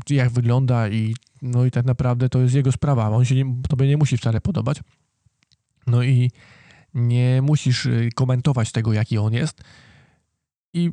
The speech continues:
po prostu zwyczajnie ugryź się w język i nie rzucaj takich słów, bo te słowa mogą ranić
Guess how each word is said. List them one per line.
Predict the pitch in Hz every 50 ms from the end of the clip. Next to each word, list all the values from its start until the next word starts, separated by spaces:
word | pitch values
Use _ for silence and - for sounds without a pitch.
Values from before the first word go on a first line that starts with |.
| - -
po | -
prostu | 226 160 147 - 147
zwyczajnie | 131 135 131 - 131 123 123 131
ugryź | - 143 123 117 113 -
się | - - 117 117 113
w | 135
język | 139 139 139 135 127 131 131 - -
i | - 123
nie | 120 117 117 113
rzucaj | 123 127 - 123 117
takich | - 113 - 113 -
słów, | - 151 147 127
bo | 120 123 123
te | - 117
słowa | - - 123 127 120
mogą | 117 120 113 113 110
ranić | 123 127 135 147 160 165 - -